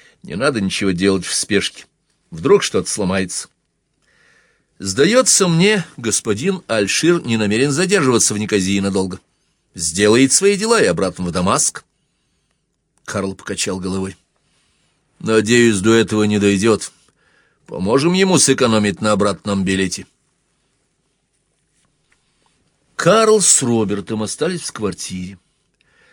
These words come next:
Карл предался любимому занятию — чтению детективов в мягких обложках. Когда книга его сильно захватывала, он мог не отрываться от неё часами.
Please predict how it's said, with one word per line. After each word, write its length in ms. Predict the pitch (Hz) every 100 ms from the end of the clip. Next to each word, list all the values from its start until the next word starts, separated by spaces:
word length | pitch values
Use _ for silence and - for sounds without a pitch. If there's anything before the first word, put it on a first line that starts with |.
| _ _ _ -
Карл 340 | 120 127 117
предался 520 | 107 117 117 113 -
любимому 540 | 110 110 107 110 113 113
занятию — 720 | 107 127 113 98 90 - 95
чтению 420 | - - 98 101
детективов 800 | 90 113 - - 101 95 87 -
в 20 |
мягких 380 | 95 95 - -
обложках. 520 | 90 98 - - - _ _ _ _ _ _ _ _ _ _ _ _ -
Когда 300 | - 110 113
книга 320 | 123 120 117
его 200 | 120 117
сильно 440 | - - 208 156
захватывала, 720 | 98 95 - 101 98 95 98 98 _ _ _ -
он 140 | 104
мог 180 | 101 -
не 80 | 185
отрываться 640 | 214 202 180 127 - 110
от 140 | 95
неё 160 | 101 95
часами. 600 | - - - 110 101 98